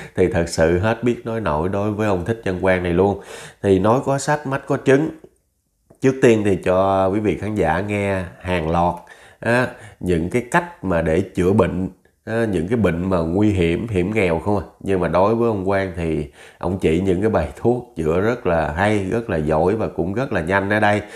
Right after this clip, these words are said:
Đó, khoa học chắc cũng bó tay với ông Quang này, thưa quý vị. Đó, nếu mà giáo hội Phật giáo mà để ông này cứ tiếp tục lên thuyết giảng sau khi mà ổng, ờ, thực hiện, coi như là chấp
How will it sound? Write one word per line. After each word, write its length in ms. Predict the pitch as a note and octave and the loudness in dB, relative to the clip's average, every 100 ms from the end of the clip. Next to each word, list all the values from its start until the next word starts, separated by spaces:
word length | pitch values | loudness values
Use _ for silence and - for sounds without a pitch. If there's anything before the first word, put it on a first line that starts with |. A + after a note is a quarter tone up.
| - - - | -18 -18 -14
Đó, 140 | G#2+ - | -14 -2
khoa 160 | G2+ | 0
học 260 | F2 E2+ - | 2 -2 -2
chắc 120 | A2+ - | -6 -2
cũng 180 | F2 G#2+ | -2 0
bó 200 | G#2+ - | 0 0
tay 260 | G2+ F#2 F2+ | -2 0 -2
với 160 | F2+ G#2 | -2 -2
ông 160 | F#2+ | 0
Quang 220 | F#2+ F2+ | 0 0
này, 180 | F2+ D#2+ F2 | 0 -2 -2
thưa 80 | |
quý 60 | F#2 | 0
vị. 240 | F#2 E2 D#2+ - - - | 0 0 -4 -12 -20 -12
Đó, 240 | F#2+ G2+ A2+ | -2 0 2
nếu 240 | A2+ C3 | 2 2
mà 340 | C#3+ G2+ F2 D2+ - | 4 2 0 -4 -6
giáo 180 | F#2 A2+ | -4 -2
hội 180 | F2+ D#2+ | 0 -2
Phật 160 | D#2 | -2
giáo 220 | F#2 G2 A#2 | -2 0 0
mà 140 | G2 | 0
để 200 | E2+ - | 2 2
ông 200 | G#2+ G2+ | 0 -2
này 220 | F#2+ E2 D#2 | -2 -2 -2
cứ 280 | G2+ A#2 C3 - | 0 0 -2 -4
tiếp 180 | D3 - | -6 0
tục 320 | - - - | 0 0 -2
lên 200 | F#2+ F#2+ F2+ | -2 0 -2
thuyết 180 | B2 B2+ | -4 -2
giảng 360 | E2+ D#2 D#2+ A2+ | 0 0 -2 -4
sau 280 | G2+ F#2+ F#2 | -2 0 0
khi 320 | G#2 G2+ F#2+ | 0 0 0
mà 220 | F2+ E2 | 0 0
ổng, 460 | - D#2 F#2 B2 D3 - - - | -2 -2 -2 -4 -8 -14 -20 -16
ờ, 460 | - F#2 F#2 F#2 F2+ - | -4 0 2 2 0 -4
thực 240 | G2+ F2+ - | -2 -2 0
hiện, 380 | F2+ E2+ F2+ F#2 - - - | 0 2 0 -4 -10 -18 -8
coi 100 | G2 | 0
như 120 | G2 | 2
là 300 | F#2 E2 D2+ - | 4 2 -2 -2
chấp 120 | C3+ | -2